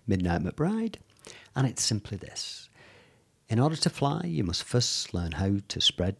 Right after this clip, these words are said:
your wings. If you want to excel and soar through the skies and follow your dreams, then first you need to discover who you are and find out your true nature,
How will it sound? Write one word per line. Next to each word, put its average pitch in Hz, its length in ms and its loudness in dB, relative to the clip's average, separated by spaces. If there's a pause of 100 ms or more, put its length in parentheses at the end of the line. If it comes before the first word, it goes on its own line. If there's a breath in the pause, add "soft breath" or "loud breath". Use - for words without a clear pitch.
your 101 140 2
wings. 87 640 -2
If - 160 0
you 170 100 8
want 147 160 6
to 123 100 4
excel 104 540 4
and 76 180 -4
soar 107 280 4
through 98 200 4
the 85 80 -4
skies 87 540 0
and 82 100 -4
follow 90 200 0
your 87 160 0
dreams, 87 480 0
then 98 240 2 (760 loud breath)
first - 640 4 (100)
you 127 120 4
need 113 180 4
to 98 280 4 (880)
discover 95 520 2
who 104 140 2
you 98 200 4
are 95 380 -2
and 85 300 -6 (280)
find 151 360 0
out 123 180 4 (220)
your 113 120 -2
true 127 260 2
nature, 110 560 2